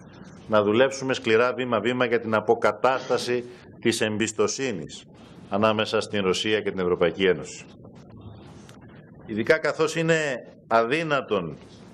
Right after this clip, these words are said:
να κτίσουμε μια προοπτική ευρωπαϊκής ασφάλειας χωρίς τη Ρωσία. Πολλό δε μάλλον εναντίον της Ρωσίας.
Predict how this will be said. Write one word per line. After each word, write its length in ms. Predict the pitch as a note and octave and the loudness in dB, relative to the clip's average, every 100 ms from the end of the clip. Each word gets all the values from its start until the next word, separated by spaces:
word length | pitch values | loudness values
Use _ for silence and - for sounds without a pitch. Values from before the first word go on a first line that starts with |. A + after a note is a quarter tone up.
| - - - - - - - | -20 -20 -18 -18 -20 -20 -12
να 140 | - G#2+ | -2 -2
κτίσουμε 800 | - D3+ D3+ - B2+ A#2 G2+ D#2+ - - - - - | 0 -2 -2 -4 -6 -4 -4 -6 -12 -20 -20 -20 -4
μια 220 | A#2+ C3+ | 0 0
προοπτική 680 | C3+ B2 A#2+ - G#2+ - C#3 | 2 0 0 -6 -8 -2 0
ευρωπαϊκής 840 | B2+ A2+ A#2 A2+ G#2+ G#2 C3+ C3 A#2 | 2 2 2 4 0 0 -4 -4 -2
ασφάλειας 920 | G2+ - A#2+ C3+ D#3 F#3 F3+ - - - - - - - - - | -4 0 0 0 -2 -4 -6 -12 -16 -20 -20 -20 -20 -20 -20 -16
χωρίς 400 | - A2 C3 D3+ | 2 4 6 2
τη 100 | D#3 | 0
Ρωσία. 460 | D3+ D3+ G#3+ F#3+ - - - - - - - - - - - - - | 2 2 2 0 -2 -8 -20 -20 -20 -20 -20 -20 -20 -20 -20 -20 -6
Πολλό 280 | A2+ A2 C#3 | 0 4 4
δε 120 | B2 | 4
μάλλον 380 | A#2+ C#3 C#3+ C#3+ | 2 0 0 -4
εναντίον 640 | C3 A#2+ A2+ A2+ C#3+ D3+ A2 | -6 0 0 0 0 0 0
της 120 | F#2 | -2
Ρωσίας. 720 | F#2 F2 - A#2 - - - | 2 2 2 -2 -2 -8 -16